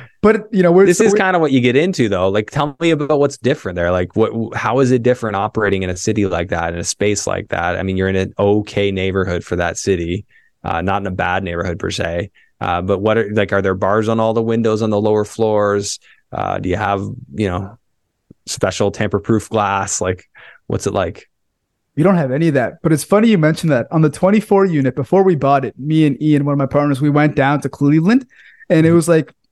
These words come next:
Speaker 1: ten o'clock at night, and me and Ian just went to the building 'cause we wanted to see it for the first time.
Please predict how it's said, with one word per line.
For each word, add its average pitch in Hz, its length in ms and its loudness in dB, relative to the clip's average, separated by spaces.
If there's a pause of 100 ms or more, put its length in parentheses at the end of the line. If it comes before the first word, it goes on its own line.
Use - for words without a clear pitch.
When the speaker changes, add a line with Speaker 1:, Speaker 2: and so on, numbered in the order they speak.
Speaker 1:
ten 175 240 0
o'clock 185 360 0
at 143 180 2
night, 139 300 2
and 127 120 -2
me 156 180 4
and 147 100 0
Ian 151 240 2
just 147 200 -2
went 135 460 0 (140)
to - 80 -14
the 147 100 2
building 120 340 0
'cause - 160 -4
we 175 60 6
wanted 185 140 2
to 139 80 -6
see 165 200 0
it 147 60 -2
for - 60 -14
the - 80 -12
first 131 320 -2
time. 117 260 -4